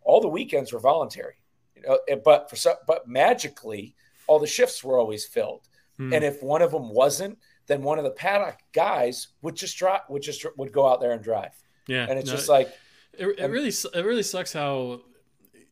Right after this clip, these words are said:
Speaker 2: working local so that you're home every day is kinda seen as, like, a luxury in the industry. And so those are the jobs that typically pay, won't pay as well. Like, there are, there are definitely local jobs that, you know, do pay more than O T R, but they're few and far between, or they're s-,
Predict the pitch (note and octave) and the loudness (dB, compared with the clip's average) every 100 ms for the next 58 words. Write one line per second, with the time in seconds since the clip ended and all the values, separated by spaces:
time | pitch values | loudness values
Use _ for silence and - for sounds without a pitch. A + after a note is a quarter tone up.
0 | _ _ - E3+ G3+ G#3 F3+ C#3 C#3+ D3 | _ _ -12 0 0 0 -2 0 0 -2
1 | F3+ G3+ G3 - C3+ B2+ A#2+ C3 D3 D#3 | -4 -4 -6 -10 -10 -8 -8 -8 -8 -8
2 | E3 D#3 C3+ C#3 B2+ C#3 C3 B2 A2 A2+ | -6 -8 -6 -10 -8 -8 -8 -8 -10 -10
3 | A#2+ C#3+ D3 D#3+ C#3+ D3+ D#3 D3+ F3 F3 | -10 -10 -10 -8 -10 -10 -10 -14 -14 -14
4 | - - C3+ C3+ C3 C3 B2 A#2+ A#2+ A#2+ | -18 -12 -8 -4 -2 -2 -4 -4 -4 -4
5 | A#2+ A2+ A#2 A#2 A#2 A#2 A2+ A#2 A#2+ B2 | -8 -10 -12 -12 -14 -10 -10 -8 -10 -14
6 | A#2 A#2+ A#2+ B2+ C3 C3+ C3+ B2+ E3 F#3 | -10 -8 -8 -6 -8 -8 -10 -6 -4 -4
7 | D#3 E3 D3+ D3 C#3 A#2+ - _ _ _ | -4 -4 -4 -6 -6 -10 -14 _ _ _
8 | _ E3+ C#3 B2+ A#2+ A#2+ A#2+ A#2 A2+ - | _ -6 -6 -6 -6 -4 -4 -8 -12 -14
9 | _ _ _ _ _ C#3 A2+ G#2 E3+ D3 | _ _ _ _ _ -14 -14 -8 -8 -6
10 | A#2+ A#2 A2 A2+ - - _ _ B2 A#2+ | -6 -6 -10 -10 -14 -20 _ _ -10 -10
11 | A#2+ A#2 A2 A2+ _ _ C3 D3+ F3 D#3 | -8 -8 -8 -10 _ _ -6 -6 -4 -4
12 | D3 C#3 B2+ C3+ B2+ C3 C#3 C3 C3 B2+ | -2 -4 -4 -8 -6 -6 -6 -4 -4 -4
13 | B2 B2 A#2 - | -6 -8 -10 -12